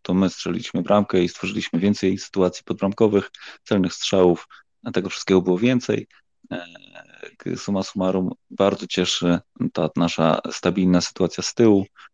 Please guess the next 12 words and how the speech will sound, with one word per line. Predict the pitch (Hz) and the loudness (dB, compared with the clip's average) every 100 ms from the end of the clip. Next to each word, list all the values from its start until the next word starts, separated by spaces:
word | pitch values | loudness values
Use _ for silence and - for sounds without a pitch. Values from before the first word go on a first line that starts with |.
| _ | _
i | 98 | -12
trójeczka, | - 92 87 - 85 82 - | -2 0 0 -2 -2 -2 -4
i | |
trójeczka | - 87 - 90 85 | -2 -2 -2 0 0
naszych, | 85 87 - 87 - | 0 -2 -4 -6 -4
e, | - - 62 | -2 0 -2
obrońców. | - 104 123 120 - 98 - _ _ _ _ 87 | -2 2 4 4 2 -2 -8 _ _ _ _ -4
E, | 87 85 90 - - _ | -4 -4 -16 -18 -20 _
tutaj, | - 95 90 87 107 - 76 - | -10 0 2 2 0 -6 -6 -6
e, | 95 - - _ _ | -10 -10 -16 _ _
Salomon, | - - 90 87 87 85 - | -20 -4 -2 0 0 0 -2
Salamon | 101 92 87 85 | 0 2 4 2